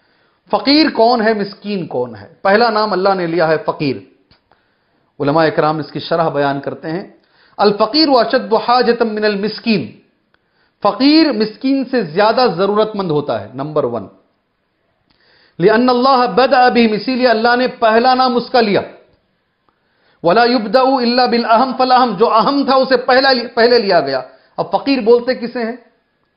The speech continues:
फफस्सर अल फकीर, फफुस्सिर अल फकीर, फकीर की तफसीर ये की गई है, "अल्लज़ी ला यजिदु शैअन", जिसके पास कोई चीज नहीं होती, "औ यजिदु बाद किफायतिही",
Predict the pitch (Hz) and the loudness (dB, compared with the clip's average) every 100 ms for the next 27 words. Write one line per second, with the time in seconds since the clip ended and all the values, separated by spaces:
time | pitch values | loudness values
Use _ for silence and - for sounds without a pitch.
0 | _ _ _ _ _ _ 185 202 233 247 | _ _ _ _ _ _ -2 -2 -2 2
1 | 240 233 233 233 226 254 - - - 202 | 2 2 0 2 0 0 -4 -14 -6 -4
2 | 277 - 269 247 240 240 226 233 240 - | -4 -4 0 2 2 0 -2 0 -2 -2
3 | 214 247 247 233 233 226 - 247 240 233 | -2 0 -2 -2 -4 -4 -2 0 0 0
4 | 240 240 240 226 247 - - _ _ _ | 0 2 4 2 0 -4 -20 _ _ _
5 | - 196 226 247 247 226 247 254 226 240 | -4 0 2 2 2 2 4 2 2 -2
6 | 240 254 254 254 285 - 180 - 233 233 | -2 0 2 0 -4 -12 -14 -4 0 2
7 | 240 - - 269 277 - 254 247 254 233 | 0 -4 -6 -2 -2 0 -2 0 2 2
8 | 233 240 - _ _ _ _ _ _ _ | 0 -8 -12 _ _ _ _ _ _ _
9 | - 220 247 240 247 240 240 247 240 240 | 0 2 4 2 0 2 2 2 0 -2
10 | 240 254 254 262 240 262 277 | 2 4 4 2 0 0 -2